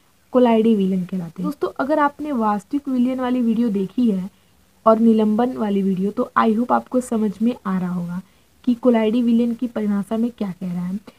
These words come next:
कि वे विलयन, कोलाइडी विलयन वे विलयन होते हैं जिनके कण, यानी कोलाइडी विलयन के कण वास्तविक विलयन के कण से तो बड़े होते हैं, लेकिन निलंबन के कणों से क्या होते हैं, छोटे होते हैं, ठीक है।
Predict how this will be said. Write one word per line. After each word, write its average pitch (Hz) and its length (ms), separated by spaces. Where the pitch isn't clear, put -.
कि 330 140
वे 285 260
विलयन, 214 380
कोलाइडी 247 480
विलयन 285 400
वे 240 280
विलयन 233 300
होते 214 200
हैं 220 200
जिनके 240 440
कण, 214 280
यानी 214 260
कोलाइडी 240 500
विलयन 254 360
के 247 180
कण 214 280
वास्तविक 233 580
विलयन 330 300
के 311 120
कण 302 220
से 320 140
तो 311 120
बड़े 294 240
होते 302 320
हैं, 285 240
लेकिन 220 640
निलंबन 269 580
के 330 180
कणों 294 260
से 285 120
क्या 285 180
होते 226 180
हैं, 214 200
छोटे 254 460
होते 202 320
हैं, 175 220
ठीक 247 220
है। 190 120